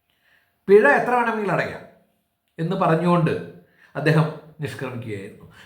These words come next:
മറ്റൊരു കാര്യം, അദ്ദേഹത്തെ സംബന്ധിച്ച് ഒരു അപ്പീലിനുള്ള സാധ്യത, ആ കേസിൽ ഒരു അപ്പീലിനുള്ള സാധ്യത അദ്ദേഹം കൃത്യമായി അദ്ദേഹം മനസ്സിലാക്കി. ഇപ്രകാരം ഒരു വിധിക്ക് ശേഷം അതിൻ്റെ മുകളിൽ അപ്പീൽ പോയി കഴിഞ്ഞാൽ സ്വാഭാവികമായിട്ടും അവിടെ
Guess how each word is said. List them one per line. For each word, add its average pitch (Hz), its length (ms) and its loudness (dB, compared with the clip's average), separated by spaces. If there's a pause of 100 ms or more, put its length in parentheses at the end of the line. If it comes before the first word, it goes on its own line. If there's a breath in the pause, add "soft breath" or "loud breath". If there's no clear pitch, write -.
(120)
മറ്റൊരു 294 300 2
കാര്യം, 277 260 4
അദ്ദേഹത്തെ 262 260 0
സംബന്ധിച്ച് 254 280 -4
ഒരു 214 100 2
അപ്പീലിനുള്ള 262 480 -2
സാധ്യത, 208 240 4 (420)
ആ 156 40 -6 (100)
കേസിൽ 165 320 -6
ഒരു 196 120 -2
അപ്പീലിനുള്ള 208 360 -4 (100)
സാധ്യത 170 280 0 (1120)
അദ്ദേഹം 165 260 2 (1300)
കൃത്യമായി 262 380 0
അദ്ദേഹം 226 240 2
മനസ്സിലാക്കി. 156 420 -2 (960)
ഇപ്രകാരം 156 400 2
ഒരു 165 120 -4
വിധിക്ക് 160 340 0
ശേഷം 170 280 -2
അതിൻ്റെ 160 260 0
മുകളിൽ 165 260 -2
അപ്പീൽ 165 260 -4
പോയി 165 220 -2
കഴിഞ്ഞാൽ 165 300 -2
സ്വാഭാവികമായിട്ടും 170 800 -4
അവിടെ 165 180 -2